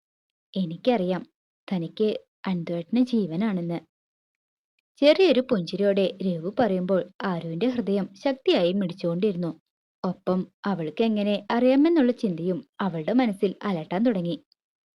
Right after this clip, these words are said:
"എനിക്കെങ്ങനെ അറിയാമെന്നായിരിക്കും ആലോചിക്കുന്നേ. അഭിയേട്ടൻ പറഞ്ഞതാണ്.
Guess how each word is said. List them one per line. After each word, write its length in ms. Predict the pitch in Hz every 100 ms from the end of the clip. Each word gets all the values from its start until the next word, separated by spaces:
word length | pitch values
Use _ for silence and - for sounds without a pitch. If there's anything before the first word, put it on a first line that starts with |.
| _ _ _ _ 208
"എനിക്കെങ്ങനെ 600 | 190 156 - 208 247 277
അറിയാമെന്നായിരിക്കും 960 | 180 170 170 208 277 196 180 185 - 202
ആലോചിക്കുന്നേ. 640 | 180 165 165 180 180 175 - _ _ _ _ _ _ 202
അഭിയേട്ടൻ 480 | 180 165 160 247
പറഞ്ഞതാണ്. 640 | 277 202 175 196 196 165